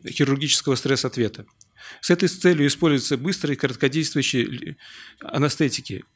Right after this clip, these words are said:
Севофлюран, десфлюран, внутривенно пропофол, опиоиды, фентанил, мирелаксанты, брайден.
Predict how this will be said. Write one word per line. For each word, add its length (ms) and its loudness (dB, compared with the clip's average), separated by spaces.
Севофлюран, 600 2
десфлюран, 520 -2
внутривенно 760 0
пропофол, 720 0
опиоиды, 540 0
фентанил, 600 -2
мирелаксанты, 800 2
брайден. 580 2